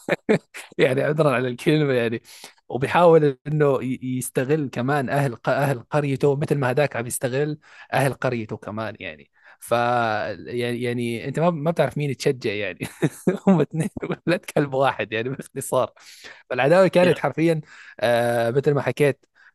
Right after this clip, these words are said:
Speaker 1: آه، واقعية، و-، و-، و-، و-، وكتابتها في الفيلم كمان كانت مميزة جدًا، وأعطت حقها،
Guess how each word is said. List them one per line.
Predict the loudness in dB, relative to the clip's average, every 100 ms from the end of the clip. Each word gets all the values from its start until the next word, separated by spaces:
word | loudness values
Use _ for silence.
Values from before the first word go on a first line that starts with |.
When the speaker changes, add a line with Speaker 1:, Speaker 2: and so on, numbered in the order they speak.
| -6
Speaker 1:
آه، | -2 0 0
واقعية، | -2 -4 -4 -2 0 0 -2
و-، |
و-، | -4 -6 -6 -6 -8 -8
و-، | -8 -8 -6
و-، | -8 -6
وكتابتها | -8 -8 -6 -4 -2 -2 -2 -6 -14
في | -10
الفيلم | -8 -2 -2 -2
كمان | -4 -6
كانت | -4 -4 -6 -8
مميزة | -6 -4 -4 -6 -8
جدًا، | -10 -8 -4 -4 -4
وأعطت | -2 0 0 -2 -6
حقها، | -6 -8 0 0